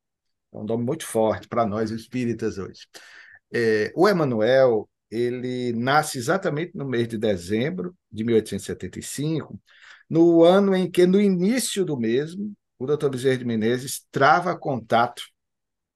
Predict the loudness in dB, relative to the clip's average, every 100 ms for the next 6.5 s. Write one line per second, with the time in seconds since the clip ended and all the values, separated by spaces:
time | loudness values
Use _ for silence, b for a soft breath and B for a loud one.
0 | _ _ -2 -2 -2 -4 -4 0 -2 -2
1 | -12 -10 -10 -10 -6 -4 -4 -6 -6 -6
2 | -8 -6 -4 -4 -6 -16 -20 _ _ _
3 | _ _ _ _ _ _ -6 -6 -2 2
4 | 4 4 2 2 -2 -4 -12 _ _ -14
5 | -6 -6 0 2 2 0 -2 -6 -8 -12
6 | -8 -6 -6 -10